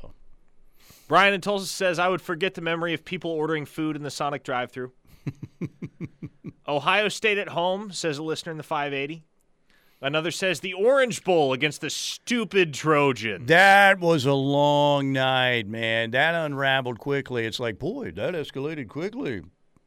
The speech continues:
Speaker 1: That really got out of hand." But it was the Mark Bradley fumble that started the avalanche.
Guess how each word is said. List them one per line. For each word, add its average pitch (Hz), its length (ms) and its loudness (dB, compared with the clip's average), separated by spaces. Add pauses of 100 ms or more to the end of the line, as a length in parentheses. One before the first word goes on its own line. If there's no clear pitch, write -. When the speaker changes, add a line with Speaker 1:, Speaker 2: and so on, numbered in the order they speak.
(140)
Speaker 1:
That 180 200 -8
really 226 220 -6
got 139 200 0
out 151 160 0
of 131 100 -2
hand." 170 400 -2
But 113 120 -4
it 127 100 -2
was 127 200 -6
the 123 120 -4
Mark 131 340 -2
Bradley 127 460 0
fumble 98 540 -6 (460)
that 110 320 -2
started 117 360 -2
the 104 160 -6
avalanche. 82 640 -12